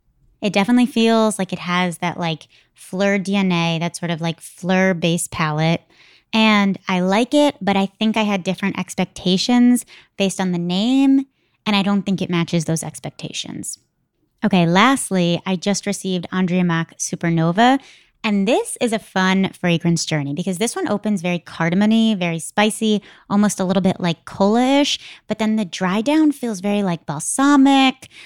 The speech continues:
a little resinous, a little powdery. And so it opens very, like, cola cardamom to me. And then the dry down almost reminds me a little bit of, like, Styrax or Opapanix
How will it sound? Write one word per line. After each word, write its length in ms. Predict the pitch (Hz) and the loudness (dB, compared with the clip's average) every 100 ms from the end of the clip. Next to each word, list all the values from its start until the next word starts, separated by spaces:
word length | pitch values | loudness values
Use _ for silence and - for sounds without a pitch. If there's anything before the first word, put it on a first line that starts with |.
| - | -8
a 80 | 190 | -4
little 320 | 180 160 156 | -2 -2 -4
resinous, 720 | 165 240 240 247 247 240 233 - | 0 2 4 4 4 4 0 -4
a 80 | 185 | -6
little 220 | 170 160 | -4 -6
powdery. 680 | - - 240 240 240 247 240 - - - | -6 -2 0 2 4 4 2 -2 -20 -6
And 120 | 214 | -4
so 120 | 226 | 0
it 120 | 214 - | -2 0
opens 640 | 302 - 254 220 220 - - | -2 0 0 0 -2 -6 -10
very, 920 | 202 202 233 247 285 285 285 285 277 - | -4 0 2 2 4 4 2 2 0 -2
like, 300 | 226 226 - - - | -2 -2 -4 -20 -10
cola 640 | - 262 269 269 269 262 - | 2 4 6 4 4 2 0
cardamom 520 | - 220 196 165 147 | -2 2 2 2 0
to 120 | - 143 | -4 -4
me. 340 | 139 185 196 - - - | -2 -2 -4 -12 -14 0
And 120 | 220 | 4
then 120 | 240 | 4
the 80 | 240 | 4
dry 300 | 196 208 254 | 2 2 2
down 260 | 311 311 277 220 | 4 4 4 4
almost 320 | 226 247 - | 2 2 0
reminds 380 | 220 208 214 196 | 0 0 0 0
me 120 | 208 | 0
a 80 | 185 | 0
little 200 | 196 185 | -2 0
bit 220 | 190 185 | 0 -2
of, 140 | 190 170 | -4 -4
like, 400 | 175 165 170 - - - _ - | -2 -2 -4 -10 -20 -20 _ -20
Styrax 1080 | - - - 226 226 226 226 214 214 - | -14 -4 2 4 6 6 6 4 2 -2
or 160 | 185 180 | -2 0
Opapanix 920 | 185 180 - 214 214 214 214 202 - | -2 -2 2 4 6 6 6 2 -2